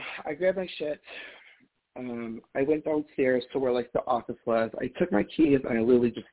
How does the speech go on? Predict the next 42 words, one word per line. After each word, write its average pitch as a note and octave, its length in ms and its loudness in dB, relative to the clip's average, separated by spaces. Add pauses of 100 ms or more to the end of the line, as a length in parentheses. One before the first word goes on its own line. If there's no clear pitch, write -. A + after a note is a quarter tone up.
threw B2 240 6
them D3 140 2
on C3+ 140 0
the B2 60 -4
computer. G#2+ 580 -6 (440)
Um, A2+ 280 -4 (1120)
and C#3 240 2
I B2 180 2
went C#3 320 0
out C3+ 280 0
the C#3+ 160 -10
side B2 280 -2
door A#2 460 -2 (360)
behind C#3 480 -2
where B2+ 120 2
my B2+ 140 0
manager A#2+ 400 0
was G#2+ 340 0
and A#2 220 -6
left A2 240 -6
the C3 80 4
building. B2+ 600 0 (440)
Um, C#3 200 6
and E3+ 160 2
some G#3 120 4
people A3 260 2
have G3+ 60 -2
been E3 140 4
like, D3 140 2
"Well, D3 120 4
why C3+ 160 6
didn't C#3 160 4
you D3 80 0 (100)
say B2 100 0
anything? B2 300 -2
Why G#2 160 0
didn't A2+ 180 -4
you A2+ 80 -20
stop - 280 -4
it?" G#2 220 2 (420)
And, D3+ 160 6
like, D3+ 240 4